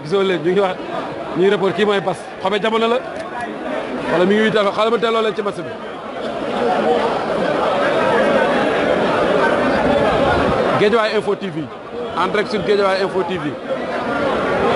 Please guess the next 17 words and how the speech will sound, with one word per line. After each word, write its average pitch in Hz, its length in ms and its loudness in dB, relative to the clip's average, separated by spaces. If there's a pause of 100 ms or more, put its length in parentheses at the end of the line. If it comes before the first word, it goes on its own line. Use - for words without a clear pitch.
(1080)
Waaw, 147 140 4
am 170 80 2
na 196 60 4
joueur, 190 220 4 (180)
joueur 202 200 6
jamono 208 240 4
bu 202 100 0
daanu 202 240 2
de. 180 100 -2 (1040)
Grand 196 200 2
joueur 208 220 4
jamono 208 180 4
boobu 202 200 4
daanu, 185 200 0
nu 190 100 -2
mu 196 40 -4
tudd? 214 220 0